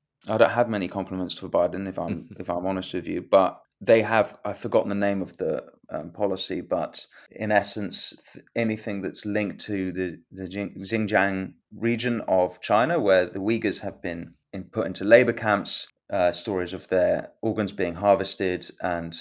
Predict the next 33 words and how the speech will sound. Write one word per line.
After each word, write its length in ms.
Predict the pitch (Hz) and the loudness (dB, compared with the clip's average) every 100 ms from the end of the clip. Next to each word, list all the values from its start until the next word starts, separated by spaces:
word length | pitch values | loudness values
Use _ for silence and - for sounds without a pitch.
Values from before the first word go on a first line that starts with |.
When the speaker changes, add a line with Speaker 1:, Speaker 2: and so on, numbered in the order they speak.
| - - - | -12 -12 -2
Speaker 1:
I 120 | 95 | 0
would 140 | 90 - | 0 2
argue 580 | 92 90 92 85 82 - _ _ _ - | 2 0 -4 -4 -6 -10 _ _ _ -10
a 60 | |
genocide 800 | 98 127 139 131 - - 107 139 - _ _ _ - | 4 6 6 4 -4 -6 -6 -8 -16 _ _ _ -6
has 220 | 101 95 | -4 -4
Speaker 2:
Mm. 100 | 90 | -8
Speaker 1:
happened, 240 | 85 104 113 107 | -10 -12 -6 0
as, 160 | 104 101 - | 0 0 4
as 240 | 110 107 | 4 4
would 200 | 104 101 | 0 -4
the 80 | 95 | -2
Uyghur 260 | 95 95 92 | -4 -4 -2
tribunal 540 | 90 87 92 87 87 | -2 -2 -4 -8 -8
that 140 | - - - - | -12 -14 -12 -10
occurred 380 | - - 87 | -6 -2 -2
in, 240 | - 85 - - | -2 -10 -12 -14
uh, 200 | - 85 80 | -10 -10 -6
which 260 | 104 95 - | -6 -6 -8
took 180 | 87 - | -10 -2
place 240 | 87 85 | -2 -2
in 100 | 90 | -8
Britain 300 | 82 - 82 | -6 -8 -10
two 140 | - | -8
years 200 | 90 87 | -8 -8
ago. 300 | 85 82 71 - _ - | -8 -8 -8 -10 _ -6
There 260 | 95 104 | 2 4
is 120 | 104 95 | 4 2
a 20 | |
Uyghur 280 | 95 92 98 | 2 0 2
genocide, 520 | 98 95 - 98 107 | 2 2 2 4 4
and, 220 | 104 90 | 0 -4
and, 320 | 101 95 90 | -4 -4 -8